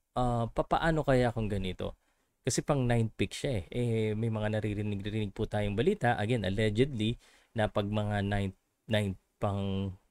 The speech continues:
seventh pick pala, no? Ninth round, seventh pick, pag nasa dulo ka na, minsan yung kontrata mo mababa, hindi malaki ang sweldo. And there's a reason why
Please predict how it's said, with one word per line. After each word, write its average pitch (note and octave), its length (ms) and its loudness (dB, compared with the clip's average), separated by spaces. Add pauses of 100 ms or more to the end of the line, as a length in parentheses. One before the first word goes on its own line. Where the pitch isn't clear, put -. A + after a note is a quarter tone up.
(140)
seventh C#3 320 6
pick C#3 240 0
pala, C#3+ 240 4
no? A2+ 160 2
Ninth C#3+ 320 2
round, C3 320 2
seventh A2+ 320 2
pick, G#2 240 -4 (320)
pag A#2 80 0
nasa A#2 320 2
dulo A#2 240 4
ka C3+ 80 -2
na, C#3 160 2
minsan A2+ 320 0
yung A2 120 0
kontrata G2+ 520 0
mo B2 160 0
mababa, A2+ 640 0
hindi G2 160 -2
malaki F#2+ 320 -2
ang G2 160 -4
sweldo. B2 480 2 (400)
And C3 160 2
there's C#3 240 4
a A#2 80 4
reason A#2+ 480 2
why G#2+ 400 0